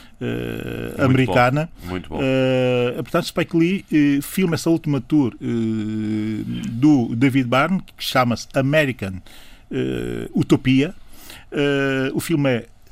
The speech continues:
Speaker 1: absolutamente genial, eh, absolutamente genial mesmo. O Spike Lee, eh, filma como nunca e, e o David Byrne, eh, canta e, e, e dá um show
Speaker 2: Como sempre.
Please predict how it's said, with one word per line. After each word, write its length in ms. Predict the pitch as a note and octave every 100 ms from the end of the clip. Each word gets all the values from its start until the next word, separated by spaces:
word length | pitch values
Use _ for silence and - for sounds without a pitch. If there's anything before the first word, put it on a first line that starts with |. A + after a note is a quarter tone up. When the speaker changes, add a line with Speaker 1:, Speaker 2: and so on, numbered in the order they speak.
| -
Speaker 1:
absolutamente 640 | A3 - E3+ D3+ - C#3+ B2+
genial, 580 | G#2+ F#3 D3+ B2+ B2+ - - -
eh, 320 | B2 A#2+ -
absolutamente 520 | E3 - D#3+ D3+ - A#2+
genial 520 | A#2 F3 C#3+ C3 A#2
mesmo. 420 | A2+ B2+ C3 C3+
O 40 |
Spike 320 | A#2+ - D3 -
Lee, 220 | C#3+ C#3+ C#3 - - - -
eh, 40 | - C#3 G#3+ A3+ A3+ C4+ - - - - - - -
filma 320 | - - F3+
como 180 | D3+ C#3+
nunca 460 | C#3 D#3+ D3+ E3 E3+ - - - -
e, 320 | C3 C3 B2+ C#3
e 80 |
o 40 | C3+
David 240 | B2+ D3
Byrne, 360 | B2 B2+ D3 D3 -
eh, 560 | C3 B2 A#2+ A#2+ A#2+ A#2
canta 520 | - C#3+ C#3+ - B2+ -
e, 560 | B2 A#2 A2+ - A#2+ B2
e, 60 | C3
e 40 |
dá 120 | C3
um 80 | C3
show 220 | - C3+
Speaker 2:
Como 100 | C3
sempre. 280 | B2+ G2+ F#2